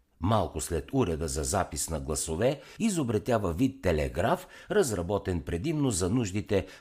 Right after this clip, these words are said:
на фондовата борса, и го продава за четиридесет хиляди долара – огромна сума за онова време. Следват редица други изобретения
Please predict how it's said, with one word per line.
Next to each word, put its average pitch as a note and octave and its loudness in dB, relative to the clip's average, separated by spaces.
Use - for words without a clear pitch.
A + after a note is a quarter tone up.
на F#2 4
фондовата F#2 0
борса, C#2+ 0
и A3 2
го D#3+ 2
продава G#2 2
за D#2 0
четиридесет F2+ -4
хиляди C#2+ -4
долара – C#2+ 0
огромна B2+ 2
сума D#2+ -2
за C#2 -4
онова D2+ -2
време. A#1+ -8
Следват E3+ 4
редица G#2+ 2
други C#3+ 2
изобретения E2 0